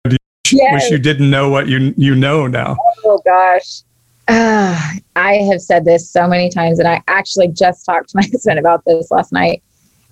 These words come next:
Speaker 2: is the fact that there are times where I get so mad at God for just a moment, and I'm like, "Why did you have to open my eyes?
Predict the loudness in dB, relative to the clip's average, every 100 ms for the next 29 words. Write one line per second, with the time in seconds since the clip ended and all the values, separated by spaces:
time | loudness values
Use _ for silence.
0 | -2 0 0 -2 -4 -4 -2 -4 -4 0
1 | 0 2 2 2 2 0 0 -4 -4 0
2 | 0 0 -4 -10 -20 _ 0 2 4 4
3 | 2 0 -4 _ _ -4 -2 0 0 -2
4 | 0 2 2 2 0 0 0 -2 -2 -2
5 | -2 -4 -4 -2 -2 0 2 2 0 2
6 | 0 0 0 0 2 0 2 2 0 -4
7 | _ _ _ 0 2 0 0 0 0 0
8 | 0 0 0 -2 0 -2 -4